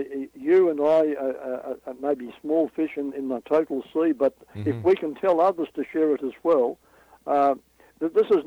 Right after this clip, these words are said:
Speaker 1: this is not about selling a book. It's not about money. I, I'm
Speaker 2: I
Speaker 1: happy
Speaker 2: understand
Speaker 1: to give
Speaker 2: that.
Speaker 1: it away. That's, uh, and, uh, this, this should go out free to everyone.
Speaker 2: Mm-hmm.
Speaker 1: Uh, it's information. It's so precious and so valuable.
Speaker 2: It's earth-changing.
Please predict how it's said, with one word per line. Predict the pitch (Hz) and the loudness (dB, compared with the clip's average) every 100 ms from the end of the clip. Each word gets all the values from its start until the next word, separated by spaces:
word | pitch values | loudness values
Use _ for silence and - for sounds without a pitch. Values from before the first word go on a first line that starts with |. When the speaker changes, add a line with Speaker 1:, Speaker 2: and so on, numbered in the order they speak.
| 156 | -4
Speaker 1:
this | 190 202 | -4 -2
is | 170 | 0
not | 160 180 | 2 2
about | 151 151 143 - | 2 2 0 0
selling | 160 143 135 | -2 -2 -4
a | |
book. | 123 139 139 | -2 0 -2
It's | 131 - | -6 -4
not | 190 | -2
about | 160 147 135 - | 0 2 0 0
money. | 147 139 135 | -2 -2 0
I, | 147 | 0
I'm | 147 156 | 0 -2
Speaker 2:
I | |
Speaker 1:
happy | 147 | -2
Speaker 2:
understand | 107 90 92 82 | -4 -4 -6 -2
Speaker 1:
to | |
give | 170 | -4
Speaker 2:
that. | 151 139 | -2 -2
Speaker 1:
it | |
away. | 127 135 | 2 2
That's, | 135 156 - - _ - _ _ _ - | 2 -2 -4 -20 _ -20 _ _ _ -18
uh, | - 151 139 - 151 | -10 -4 -4 -6 -6
and, | 156 151 | -4 -4
uh, | 151 127 - | -8 -10 -4
this, | 143 214 - - | 0 0 0 -2
this | 202 - | -2 -2
should | 170 135 | -8 0
go | 165 170 160 | 2 4 2
out | 151 _ | 2 _
free | - 190 175 147 - _ - | -2 0 0 -2 -12 _ -6
to | 151 | 0
everyone. | 170 147 131 117 110 117 107 | 0 0 -4 -2 -4 -6 -12
Speaker 2:
Mm-hmm. | 101 104 104 - | -10 -12 -14 -4
Speaker 1:
Uh, | 139 139 - - | 0 0 -2 -10
it's | 147 190 | -4 0
information. | 220 196 165 160 147 135 | 0 0 2 2 0 -6
It's | 139 _ | -8 _
so | 175 185 | 0 0
precious | - 165 147 120 - | 0 -4 -4 -8 -16
and | 120 165 | -8 -2
so | 160 | 0
valuable. | 143 135 123 110 - _ _ _ _ _ _ _ _ _ _ _ - | 2 0 -2 -12 -16 _ _ _ _ _ _ _ _ _ _ _ -12
Speaker 2:
It's | 101 - | -12 -8
earth-changing. | 131 - - 90 82 76 | -8 -8 -8 -8 -8 -12